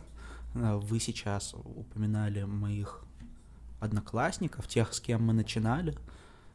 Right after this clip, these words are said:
Ну вот, они не смогли продолжить, и я смог, и я рад этому. Айкидо стало занимать очень большую, важную часть моей жизни и,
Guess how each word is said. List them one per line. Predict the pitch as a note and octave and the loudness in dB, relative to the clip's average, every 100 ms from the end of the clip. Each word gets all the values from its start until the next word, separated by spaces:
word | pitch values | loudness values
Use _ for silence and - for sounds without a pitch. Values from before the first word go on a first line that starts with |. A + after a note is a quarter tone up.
| - - | -20 -6
Ну | B2 A#2+ | 2 4
вот, | A2 A2 G#2 - | 4 4 2 4
они | A#2+ A#2 | 6 6
не | A#2 | 6
смогли | A2+ - A2 G#2+ B2+ F#3 - - - - - - - - - - - - - - - - - - - | 6 6 4 4 2 0 -6 -14 -16 -16 -14 -12 -12 -10 -12 -14 -18 -20 -20 -20 -20 -20 -20 -18 -10
продолжить, | - A2+ A2 A2 G#2+ - | 0 4 6 6 4 4
и | A#2 | 6
я | A2+ | 6
смог, | - A#2+ D#3 - | 8 6 6 4
и | |
я | A2+ B2 A#2 | 6 8 8
рад | G#2 A2+ G#2+ G#2+ | 6 6 4 4
этому. | G#2 - G#2 G#2 - - - - - - - - - - - | 0 0 0 -2 -6 -18 -18 -18 -18 -16 -16 -18 -20 -18 -4
Айкидо | A2+ - A#2+ B2+ C3+ C3+ | -4 0 4 6 8 6
стало | - B2 A#2 A2 | 4 6 6 6
занимать | G#2+ A2 A2 A#2 - | 4 4 4 2 0
очень | A#2 A2 - A2 G#2+ | 2 2 2 0 0
большую, | - A#2 A2 G2+ - - A#2+ A2+ | 0 0 2 2 0 0 2 0
важную | G#2+ A2+ A2+ A2+ G2+ | 0 2 4 4 2
часть | - G#2+ G#2+ | 0 0 0
моей | G#2+ G#2 G2+ | 0 0 0
жизни | G#2 D3 D3 B2+ - - - - - - - - - | -2 -2 -2 -4 -8 -20 -20 -20 -20 -20 -20 -20 -18
и, | - F#3 - A2+ G#2 | -8 -6 2 4 4